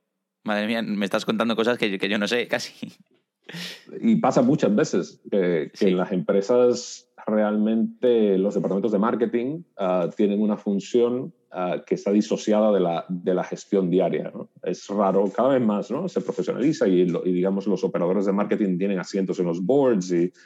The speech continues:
Speaker 2: y tienen visión holística del, del negocio, pero pasaba mucho eso, que al final,
Speaker 1: Mm.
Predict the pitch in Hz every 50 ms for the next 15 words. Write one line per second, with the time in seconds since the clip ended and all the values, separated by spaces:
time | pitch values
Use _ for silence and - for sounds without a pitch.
0 | _ _ _ _ - 95 85 101 104 101 104 101 98 95 92 92 90 98 95 -
1 | - 110 107 101 101 95 95 107 110 110 - 98 90 90 87 90 87 87 90 -
2 | - 98 92 90 90 95 95 120 123 123 135 143 - - _ _ _ _ _ 214
3 | - - - - - 127 117 92 98 135 135 131 - 98 87 - - 90 85 87
4 | 92 85 90 90 - 92 90 90 92 95 98 101 98 98 101 101 101 107